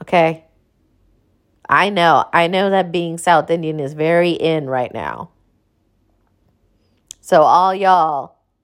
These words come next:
I swear to God, if I see anybody <laughs> out there on their little curry night that they like to do on Sundays at their restaurant, or <laughs>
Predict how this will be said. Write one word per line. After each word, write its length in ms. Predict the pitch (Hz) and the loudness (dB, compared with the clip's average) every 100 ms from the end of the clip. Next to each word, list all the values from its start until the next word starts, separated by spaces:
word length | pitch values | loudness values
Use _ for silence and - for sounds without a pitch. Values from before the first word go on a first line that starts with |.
| _ _ _ _ _ _ _ - | _ _ _ _ _ _ _ -4
I 120 | 156 | -4
swear 580 | 175 - 185 170 180 196 | -4 -8 -12 -4 2 2
to 80 | 196 | 2
God, 520 | 190 170 131 123 156 _ _ _ _ _ _ _ _ _ _ _ _ _ _ _ _ - | 2 2 0 -4 -12 _ _ _ _ _ _ _ _ _ _ _ _ _ _ _ _ -14
if 160 | 165 | -2
I 140 | 160 185 | -2 -2
see 480 | - 233 220 190 - | -6 -8 -4 -4 -4
anybody 1200 | 185 208 226 233 240 202 277 - 269 202 143 - - | -4 -4 -4 -4 0 2 2 -2 -2 -2 -2 -6 -2
<laughs> 40 | |
out 280 | 175 202 208 | 0 0 0
there 380 | 220 190 143 - _ _ _ - | 0 2 0 -6 _ _ _ -8
on 220 | 185 190 | -4 -2
their 180 | 180 180 | 0 0
little 280 | 190 202 175 | 0 0 -2
curry 460 | - 294 247 233 | -2 0 0 0
night 280 | 214 202 202 | 0 -2 0
that 140 | 196 185 | -4 -2
they 100 | 190 | 0
like 180 | 185 196 | 0 -4
to 60 | |
do 220 | 180 208 | -8 -4
on 180 | 185 175 | -2 -4
Sundays 680 | 175 - 208 202 175 170 180 | -8 -2 0 0 -2 -2 0
at 140 | 175 | -2
their 180 | 185 175 | -2 -2
restaurant, 640 | 170 175 - 170 165 147 - _ _ _ _ _ | 0 0 -2 -6 -4 -6 -12 _ _ _ _ _
or 680 | 185 202 185 175 170 165 - - - | 4 4 4 2 0 -2 -6 -14 -14
<laughs> 400 | 262 - - - | -14 -10 -10 -6